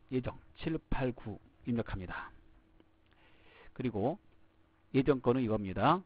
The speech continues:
공통 매입세액의 안분 계산 내역. 이게 예전 거요. 예. 삼 개월치 자료 넣는 거고, 이거는 확정 겁니다.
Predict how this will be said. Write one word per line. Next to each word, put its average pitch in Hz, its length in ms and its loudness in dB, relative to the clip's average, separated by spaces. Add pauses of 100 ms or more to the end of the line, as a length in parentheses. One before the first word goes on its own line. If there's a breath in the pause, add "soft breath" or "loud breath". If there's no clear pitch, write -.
(500)
공통 120 440 2
매입세액의 107 680 -2
안분 107 360 -4
계산 107 280 -4
내역. 87 240 -8
이게 113 200 -2
예전 117 220 0
거요. 82 240 -12 (120)
예. - 220 -18 (800)
삼 156 160 0
개월치 151 240 4
자료 110 160 0
넣는 95 160 -6
거고, 92 240 -8
이거는 123 220 -2
확정 - 260 0
겁니다. - 480 -6